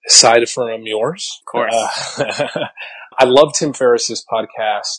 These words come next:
Speaker 1: I very selective. I don't listen to all of the podcasts, but I definitely pick and choose the ones that I think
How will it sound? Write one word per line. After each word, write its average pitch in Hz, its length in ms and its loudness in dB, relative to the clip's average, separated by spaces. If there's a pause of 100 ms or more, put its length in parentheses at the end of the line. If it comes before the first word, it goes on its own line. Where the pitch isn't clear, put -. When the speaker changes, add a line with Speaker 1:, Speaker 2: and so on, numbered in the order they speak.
(120)
Speaker 1:
I 107 260 -4 (160)
very 120 300 4
selective. 101 680 0
I 110 40 0
don't 104 300 -2
listen 98 480 -4
to - 100 -8
all 98 260 0
of 120 80 -8 (100)
the 117 480 0
podcasts, 123 480 0
but 98 100 -4
I 98 120 0 (100)
definitely 104 440 -4
pick 113 160 -4
and 101 100 -8
choose 95 280 -4
the 98 80 -8
ones 95 300 -10
that 95 80 -8
I 92 160 -6
think 98 160 -18